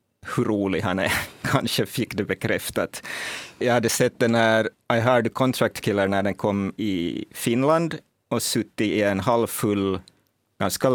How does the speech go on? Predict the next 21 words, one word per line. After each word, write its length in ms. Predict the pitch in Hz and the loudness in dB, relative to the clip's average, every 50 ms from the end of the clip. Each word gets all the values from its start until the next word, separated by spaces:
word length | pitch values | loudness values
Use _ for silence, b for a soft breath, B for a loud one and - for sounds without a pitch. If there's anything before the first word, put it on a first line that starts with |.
| 113 113 107 62 - B B B B B B B | 2 0 -4 -8 -12 B B B B B B B
ja, 280 | 120 107 80 - - 92 - | -2 0 0 -2 -4 -6 -10
halvfull 500 | - - 139 139 131 120 - - 120 113 | -2 0 2 2 2 2 2 2 2 2
salong 680 | 107 - - 117 113 110 110 110 110 110 110 107 107 | 2 2 2 4 4 4 4 4 4 2 2 2 2
med 360 | 104 104 101 101 101 92 85 82 | 2 2 4 4 2 2 0 0
ganska 320 | 104 101 98 - - 110 | 0 -2 -2 0 0 2
lama 540 | 101 98 98 98 95 95 98 92 82 78 - - | 2 4 4 4 4 2 2 2 0 -2 -2 -4
publikreaktioner. 1900 | - 113 - 95 92 80 90 - - _ - - - - - 64 95 98 67 67 - 107 90 73 - - - - 95 73 69 76 80 73 71 95 101 - | -6 -8 -4 -4 -4 -2 -4 -4 -6 _ -12 -12 -10 -10 -10 -8 -6 -4 -4 -4 -2 -2 -2 -2 -4 -4 -6 -4 -4 -4 -4 -4 -4 -4 -4 -6 -6 -6
Jag 140 | - 104 - | -8 -10 -2
kommer 220 | - 113 104 104 | 0 0 2 2
inte 180 | 95 92 - 107 | 0 0 -2 -2
ihåg 220 | 98 104 92 90 | 0 0 0 -2
att 80 | 85 - | -4 -4
vi 80 | - 104 | -4 -6
skulle 160 | - - - | -6 -6 -6
ha 40 | 92 | -8
skrattat 480 | - - - 101 95 - - 95 - | -6 -2 -2 -2 -2 -2 -6 -8 -8
så 120 | - - 98 | -6 -6 -6
överhuvudtaget. 760 | 90 85 92 104 87 98 90 - - 58 58 - - - - B B B B B B B B B B B B | -6 -4 -4 -4 -6 -6 -6 -6 -6 -6 -6 -6 -8 -8 -10 B B B B B B B B B B B B
Även 260 | _ 107 113 101 104 101 | _ 0 2 2 2 2
om 120 | 98 104 | 2 2
jag 180 | 101 98 95 | 2 2 2